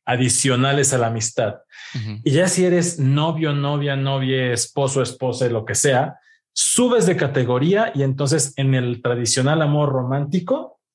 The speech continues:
Speaker 1: tú ti-, estás por encima de las amistades, por encima de la familia para algunas personas, y es a ver quién tiene más.
Speaker 2: Ujú.
Speaker 1: En el ámbito del poliamor, usamos más, eh, la palabra vínculo,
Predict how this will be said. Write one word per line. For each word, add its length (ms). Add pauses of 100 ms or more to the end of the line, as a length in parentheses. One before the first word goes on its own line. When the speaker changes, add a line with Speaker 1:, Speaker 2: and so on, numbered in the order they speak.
(460)
Speaker 1:
tú 240
ti-, 100
estás 260
por 220
encima 760
de 120
las 180
amistades, 520
por 200
encima 760 (220)
de 140
la 120
familia 580
para 140
algunas 300
personas, 500 (260)
y 140
es 200
a 80
ver 240
quién 240
tiene 260
más. 480 (280)
Speaker 2:
Ujú. 280 (280)
Speaker 1:
En 340
el 220
ámbito 420
del 180
poliamor, 580 (340)
usamos 420
más, 500 (280)
eh, 220
la 120
palabra 320
vínculo, 800